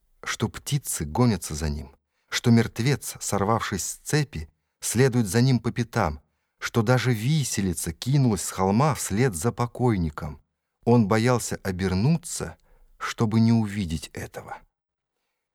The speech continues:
Немного передохнув, он снова пустился бежать. Дети не умеют отдавать себе отчет в происходящем. Затуманенное страхом сознание ребенка воспринимало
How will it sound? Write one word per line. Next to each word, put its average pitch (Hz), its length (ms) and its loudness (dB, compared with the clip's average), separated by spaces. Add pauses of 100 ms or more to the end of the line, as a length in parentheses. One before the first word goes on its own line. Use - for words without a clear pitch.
(220)
Немного 101 440 2
передохнув, 95 880 -2 (680)
он 101 180 4
снова 123 480 0
пустился - 720 -4
бежать. 98 600 -4 (520)
Дети 143 380 0
не 139 180 2
умеют 139 560 2
отдавать 90 480 0
себе 80 240 -2
отчет - 460 -4
в - 40 -20
происходящем. 80 920 -6 (800)
Затуманенное 110 800 4
страхом 107 500 -2
сознание 98 580 0
ребенка 90 580 -2 (160)
воспринимало 117 840 2